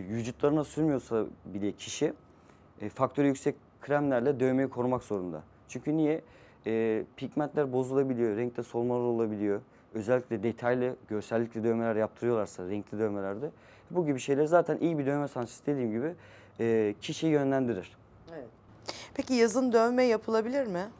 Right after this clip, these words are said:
Speaker 1: Yazın dövme yapılabilir. Ee, dediğim gibi belli sü-, e, aralıklarla deniz ve havuz, çünkü mikrop kapma olasılığı çok yüksek.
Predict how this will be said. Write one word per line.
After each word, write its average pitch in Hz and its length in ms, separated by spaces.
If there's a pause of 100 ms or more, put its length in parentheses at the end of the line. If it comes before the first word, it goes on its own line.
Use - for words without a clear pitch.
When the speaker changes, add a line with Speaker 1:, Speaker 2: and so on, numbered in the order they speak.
(460)
Speaker 1:
Yazın 165 380
dövme 175 280
yapılabilir. 175 840 (480)
Ee, 127 60
dediğim 165 400
gibi 104 240
belli 170 240
sü-, 123 540
e, - 40
aralıklarla 143 680
deniz 131 300
ve 135 40
havuz, 131 420
çünkü 127 180
mikrop 117 360
kapma 139 240
olasılığı 135 340
çok 143 220
yüksek. - 300